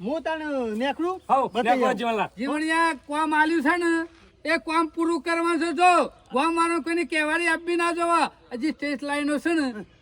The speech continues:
Speaker 3: ઈ બધા ગોળા નાખવાના છે પાછા.
Speaker 1: અરે, નવા ગોળા લાઈન નાખી દે, લાવ
Speaker 3: હા.
Speaker 1: પાંચ હજાર.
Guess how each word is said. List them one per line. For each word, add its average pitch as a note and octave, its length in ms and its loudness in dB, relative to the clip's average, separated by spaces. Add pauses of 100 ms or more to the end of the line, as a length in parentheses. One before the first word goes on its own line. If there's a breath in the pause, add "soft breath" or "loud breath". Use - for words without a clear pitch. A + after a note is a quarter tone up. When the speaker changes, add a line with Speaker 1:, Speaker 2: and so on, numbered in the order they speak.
(160)
Speaker 3:
ઈ D4+ 100 0
બધા D#4+ 600 2
ગોળા C#4+ 340 2
નાખવાના D4+ 500 2
છે C4+ 100 0
પાછા. B3+ 500 0
Speaker 1:
અરે, C#4+ 220 2
નવા D4+ 300 2
ગોળા D#4 300 -2
લાઈન F4 200 -2
નાખી D4+ 220 -2
દે, D4+ 140 2
લાવ D4 140 2
Speaker 3:
હા. D4+ 120 4
Speaker 1:
પાંચ C4 220 -2
હજાર. F3+ 220 -10